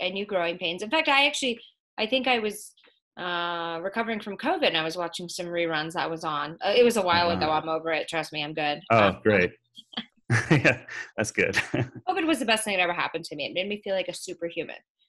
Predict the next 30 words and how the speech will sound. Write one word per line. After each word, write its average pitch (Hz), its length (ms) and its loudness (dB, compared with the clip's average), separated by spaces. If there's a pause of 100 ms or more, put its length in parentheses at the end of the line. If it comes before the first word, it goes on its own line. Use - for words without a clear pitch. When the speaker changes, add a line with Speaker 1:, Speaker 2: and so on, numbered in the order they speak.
(320)
Speaker 2:
Mm-hmm. 175 240 -4
Speaker 1:
You 196 80 -6
know, 190 100 2
I've 180 140 2
got, 175 300 0
I'm 175 200 -6 (240)
jacked - 420 0
with 196 140 -6
antibodies, 180 840 0
and 156 120 -6
I'm, 143 160 -6
like, 127 320 -8
good 170 140 -4
to 156 60 -2
go. 147 100 0
Speaker 2:
<laughs> - 680 -2
Speaker 1:
I 185 60 2 (280)
don't 190 140 0
live 196 140 0
Speaker 2:
Yeah. 127 380 8
Speaker 1:
here. 196 300 2
Like, 185 160 4
it 202 80 0
was, 208 140 -2
it 208 140 -2
was 208 100 0
honestly, 196 540 0
like, 170 160 0
a 170 160 -4
blessing, 190 400 -4